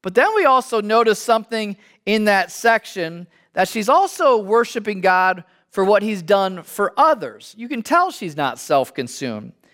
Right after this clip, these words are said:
And look at what she says. It says, "And his mercy is for those who fear him from generation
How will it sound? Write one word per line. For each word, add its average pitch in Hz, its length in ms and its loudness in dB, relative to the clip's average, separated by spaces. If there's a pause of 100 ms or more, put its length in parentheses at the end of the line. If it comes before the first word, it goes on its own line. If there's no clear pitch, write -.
(320)
And 185 80 -2
look 214 160 2
at 214 80 2
what 196 80 2
she 202 180 -6
says. 233 360 2 (220)
It - 100 -20
says, 214 220 0
"And 226 200 0
his 220 180 4
mercy 254 560 0
is 185 140 0
for 202 160 0
those 247 400 2
who 240 160 -6
fear 269 440 0
him 156 420 -4 (340)
from 170 300 0
generation 220 1040 2